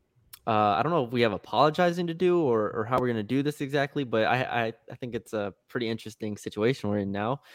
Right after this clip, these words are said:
where K D Davis entered the transfer portal, right? We did a podcast after that.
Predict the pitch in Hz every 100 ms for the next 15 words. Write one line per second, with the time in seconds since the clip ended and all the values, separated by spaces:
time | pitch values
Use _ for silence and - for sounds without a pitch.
0 | - - - 117 - 180 185 175 170 143
1 | 107 113 - - _ _ _ _ _ _
2 | _ - 175 202 208 170 175 147 - 110
3 | 104 98 98 117 _ _ _ - 110 110
4 | 113 117 120 123 - 110 - 104 - 104
5 | 104 101 -